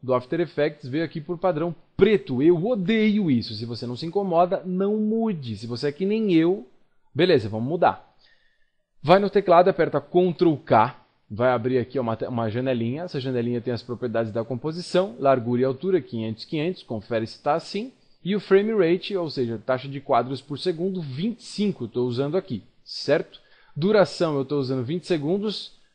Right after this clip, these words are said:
Não se esqueça, a sequência de números da, da, a sequência de numeração da esquerda pra direita é hora, minuto, segundos e frames.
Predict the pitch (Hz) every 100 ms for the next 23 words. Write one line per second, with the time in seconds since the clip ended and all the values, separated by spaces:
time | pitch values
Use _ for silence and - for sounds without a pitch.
0 | _ 127 147 185 - 151 123 113 104 131
1 | 147 147 139 143 139 131 127 123 131 120
2 | 107 104 90 - _ - 120 147 175 175
3 | 160 156 139 127 123 123 123 - 147 127
4 | 123 117 127 175 - 117 - - - 117
5 | - 127 151 185 196 196 208 202 147 123
6 | 135 131 - 185 139 120 147 170 190 202
7 | - - 147 139 110 98 92 -